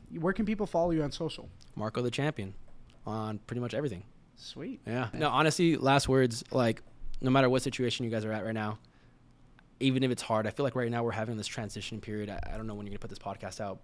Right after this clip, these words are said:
Speaker 2: but it seems like a lot of people are going through some struggles. A lot of people are going through some type of change. Just know it's happening for a reason, and, like, don't feel like it's just happening to you. It's happening to the whole world,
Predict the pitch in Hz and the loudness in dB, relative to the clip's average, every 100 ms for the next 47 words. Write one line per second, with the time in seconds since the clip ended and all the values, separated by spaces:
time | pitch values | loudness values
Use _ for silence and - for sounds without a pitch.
0 | - 110 - - - - - - 147 139 | -4 -2 -2 -8 -20 -20 -8 -2 0 0
1 | 120 113 117 113 120 113 110 104 110 110 | 0 2 2 2 -2 -2 -2 -2 -2 -4
2 | 110 - 104 - 107 107 107 107 117 117 | -6 -8 -8 -6 -4 -4 -4 -4 -4 -4
3 | - 107 101 113 110 - 127 120 - 123 | -8 -6 -6 -8 -8 -8 -6 -6 -4 -4
4 | 98 - - 104 123 160 - - - - | -6 -8 -6 -2 0 -2 -4 -16 -20 -20
5 | - 139 120 120 117 139 - 117 117 131 | -8 -4 -2 0 4 4 2 -2 -2 -4
6 | 117 110 92 101 120 156 180 - - 120 | -4 -6 -4 -6 -4 -6 -6 -12 -8 -4
7 | 113 107 104 - _ _ - 113 107 - | -2 -2 -6 -10 _ _ -6 -4 -4 -8
8 | 113 117 139 135 - 135 131 113 110 - | -6 -2 -2 -2 0 2 2 0 -6 -8
9 | 110 110 101 95 92 - 87 85 - 123 | -6 -2 -2 -4 -10 -8 -10 -10 -8 -4
10 | 160 151 127 123 117 110 110 | -4 -4 -4 -4 -6 -6 -6